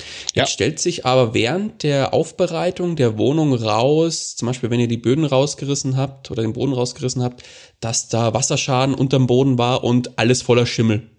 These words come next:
Speaker 1: Keine Ahnung. Oder irgendwas anderes in der Richtung, wo,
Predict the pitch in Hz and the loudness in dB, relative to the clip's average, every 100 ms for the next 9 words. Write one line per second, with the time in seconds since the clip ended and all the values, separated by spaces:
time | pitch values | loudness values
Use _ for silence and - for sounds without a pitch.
0 | _ 120 98 101 104 107 - - - - | _ -2 -2 0 -2 -4 -10 -20 -20 -20
1 | - - - - 104 - 123 120 - - | -20 -20 -10 -2 0 2 2 2 -2 -4
2 | 113 127 127 107 120 113 123 - 135 135 | 0 2 2 0 0 0 -2 -2 -2 -2
3 | 135 - - _ - 117 123 127 | -4 -16 -20 _ -2 2 4 2